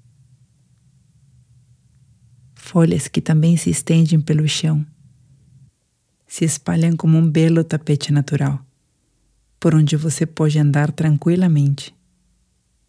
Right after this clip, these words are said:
Você tem vontade de explorar essa paisagem encantadora, típica de uma manhã de outono. O clima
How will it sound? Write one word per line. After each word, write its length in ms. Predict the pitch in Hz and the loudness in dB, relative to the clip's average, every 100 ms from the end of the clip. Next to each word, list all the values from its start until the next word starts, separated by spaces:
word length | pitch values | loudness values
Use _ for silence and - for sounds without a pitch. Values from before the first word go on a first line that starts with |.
| _ _ _ _ _ _ _ _ _ _ _ _ _ _ _ _ _ _ _ _ - | _ _ _ _ _ _ _ _ _ _ _ _ _ _ _ _ _ _ _ _ -8
Você 300 | 170 180 208 | -2 0 0
tem 220 | 208 226 | 2 2
vontade 580 | 208 185 165 170 170 156 | 4 0 0 -2 0 0
de 80 | 151 | -2
explorar 520 | - - 143 147 147 | -4 -2 0 2 0
essa 220 | 143 - | -2 -4
paisagem 600 | 143 143 131 147 143 147 | -2 -2 0 -2 0 0
encantadora, 760 | 143 143 139 139 139 143 143 - _ _ _ _ _ _ _ _ _ _ _ _ _ _ | 0 0 -2 0 -2 -2 -4 -10 _ _ _ _ _ _ _ _ _ _ _ _ _ _
típica 500 | - - 185 185 - | -8 -2 -2 -2 -2
de 120 | 160 165 | -2 0
uma 160 | 170 | 0
manhã 380 | 170 170 160 175 | 2 2 2 2
de 100 | 165 | 0
outono. 480 | 156 165 156 147 151 - _ _ _ _ _ _ _ _ _ _ _ _ _ _ - | -2 0 0 0 -4 -10 _ _ _ _ _ _ _ _ _ _ _ _ _ _ -4
O 100 | 160 | -4
clima 640 | - 170 180 190 147 156 | -2 0 2 2 0 -2